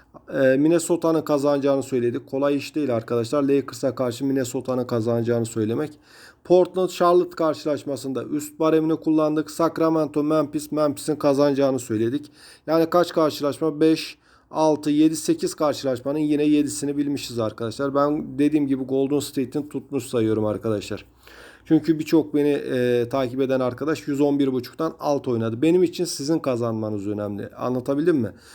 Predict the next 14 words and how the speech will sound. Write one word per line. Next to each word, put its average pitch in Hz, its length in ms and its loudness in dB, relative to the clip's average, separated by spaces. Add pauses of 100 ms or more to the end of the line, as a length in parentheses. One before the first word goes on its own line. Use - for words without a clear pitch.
(240)
E, 127 360 0
bu 170 180 4
önemli. 135 400 2 (420)
Şimdi 208 640 0
gelelim 185 680 2
bugünün 180 400 4
bültenine. 165 640 2 (100)
E, 123 600 2
şimdi 156 480 -2
arkadaşlar 143 720 -4 (400)
<clears throat> 147 60 -10 (720)
ilk 180 180 0
karşılaşmam 175 720 2 (2000)
Toronto 165 680 4